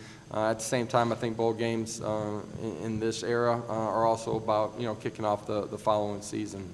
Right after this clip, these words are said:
And, um, you know, for all those things, uh, our kids' focus and energy out at practice has been, uh, fantastic.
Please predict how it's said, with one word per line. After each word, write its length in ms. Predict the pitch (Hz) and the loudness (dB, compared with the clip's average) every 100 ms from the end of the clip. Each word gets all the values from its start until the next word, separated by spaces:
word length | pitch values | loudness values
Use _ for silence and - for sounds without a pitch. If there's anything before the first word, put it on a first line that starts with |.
| 104 98 | -8 -6
And, 160 | 98 98 | -6 -4
um, 200 | 101 98 98 - - - | -4 -4 -8 -14 -16 -4
you 40 | |
know, 60 | 117 | -2
for 160 | - 123 | 6 8
all 100 | 123 | 8
those 260 | 113 110 | 6 2
things, 400 | 110 110 104 - - - - | -2 -2 -2 -8 -12 -18 -8
uh, 280 | 98 101 98 | -2 0 2
our 180 | - 120 | 4 4
kids' 300 | 120 120 - | 4 2 2
focus 540 | - 127 120 127 117 | 4 4 4 2 0
and 120 | 110 - | -2 -2
energy 560 | 113 120 110 123 117 | 0 0 2 2 2
out 220 | 104 120 | 4 4
at 140 | 113 - | 4 4
practice 520 | 120 117 117 120 110 | 4 4 4 -4 -4
has 120 | 107 | -8
been, 360 | 101 113 107 104 104 - | -6 -4 -2 -4 -8 -8
uh, 140 | 101 | -8
fantastic. 840 | - 117 113 110 117 117 - 127 | -4 -2 -2 4 4 4 2 -4